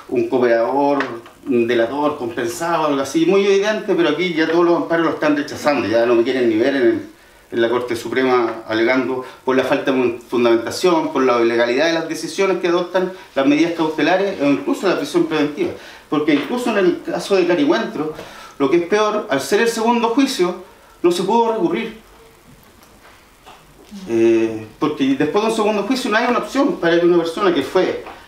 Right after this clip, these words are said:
eh, condenada en el primero, condenada en el segundo, pueda volver a recurrir y a, a, a optar a otro juicio. Entonces, además, también hay una cosa del debido proceso que una persona que fue condenada ya anteriormente no pueda volver a recurrir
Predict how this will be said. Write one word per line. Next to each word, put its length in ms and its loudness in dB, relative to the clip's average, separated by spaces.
eh, 120 -4
condenada 420 4
en 80 -2
el 40 -10
primero, 380 0
condenada 340 4
en 60 -2
el 60 -4
segundo, 380 2
pueda 180 2
volver 340 2
a 60 2
recurrir 520 0
y 60 4
a, 60 4
a, 500 -2
a 40 2
optar 600 0
a 60 -2
otro 180 2
juicio. 320 -8
Entonces, 320 -2
además, 280 2
también 300 2
hay 140 4
una 160 4
cosa 240 -2
del 80 0
debido 180 4
proceso 320 -4
que 60 -2
una 140 2
persona 440 -2
que 80 -4
fue 140 -2
condenada 420 2
ya 120 4
anteriormente 580 -2
no 140 2
pueda 180 2
volver 320 -2
a 80 0
recurrir 460 0